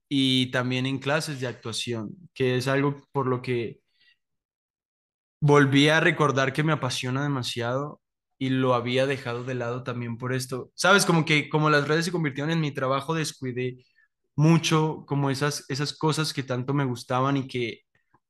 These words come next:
había olvidado que, que tenía pasión por ellas.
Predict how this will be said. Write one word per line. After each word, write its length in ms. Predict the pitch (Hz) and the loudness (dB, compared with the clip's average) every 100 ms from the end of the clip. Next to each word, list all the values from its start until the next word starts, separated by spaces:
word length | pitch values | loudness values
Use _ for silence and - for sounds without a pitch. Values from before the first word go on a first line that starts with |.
| _ _ | _ _
había 260 | 127 135 131 | -2 2 2
olvidado 600 | 147 139 131 131 139 147 | 2 2 2 4 4 2
que, 380 | - 135 123 120 | -2 -4 -4 -6
que 80 | 123 | -8
tenía 400 | 131 120 120 127 | -6 -4 -4 -4
pasión 460 | 120 113 123 120 113 | -4 -4 -4 -4 -4
por 160 | 113 | -4
ellas. 480 | 110 101 - - _ | -4 -6 -10 -16 _